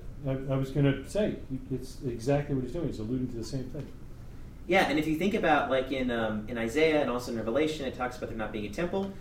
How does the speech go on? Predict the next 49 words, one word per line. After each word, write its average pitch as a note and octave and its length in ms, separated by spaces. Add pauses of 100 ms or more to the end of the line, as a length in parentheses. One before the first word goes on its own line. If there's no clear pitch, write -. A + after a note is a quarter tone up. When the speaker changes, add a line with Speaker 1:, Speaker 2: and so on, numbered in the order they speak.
Speaker 2:
It's - 100
not G#3 160
because - 360
God B2+ 240
decided, C3 320
"You A#3+ 80
know, D4 80
all G3 140
those - 140
temple D3+ 280
commands C3+ 380
are G#2 40
really A#2+ 180
lame. A#2 260
We C#3+ 60
don't C3 120
need G#2+ 80
to A#2 80
do - 80
those - 80
anymore." - 340 (160)
Speaker 1:
<laughs> F3+ 220
Speaker 2:
It's F3 180
really G#3 380
instead F#3+ 440
because F3 360
all G3+ 200
of F#3 60
a E3 60
sudden D#3 320
the C#3 80
reason F3 500
for - 80
the A#2 80
temple, A2 500 (300)
that B2 160
we're D#3+ 140
pathetic, D3 440
sinful C3 320
human B2 260
beings B2+ 300
that G#2 140
can't C3+ 160
get A#2+ 100
in A2+ 60
the G#2+ 60
presence A#2+ 280
of G2+ 80
God, - 280